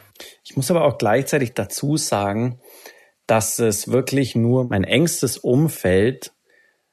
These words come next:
wusste, dass da so ein Familienunternehmen auch im Gespräch steht überhaupt. Also ich habe das immer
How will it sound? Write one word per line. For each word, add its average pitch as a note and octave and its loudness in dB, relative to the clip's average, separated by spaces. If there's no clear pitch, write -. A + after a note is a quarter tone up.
wusste, F3 -2
dass - 0
da A2 4
so A2 0
ein G#2+ 2
Familienunternehmen G#2+ 0
auch F#2+ 0
im G#2 0
Gespräch G#2 -2
steht B2 0
überhaupt. C#3+ -2
Also A#2 -2
ich B2+ 2
habe D3 2
das C3+ -2
immer B2+ 2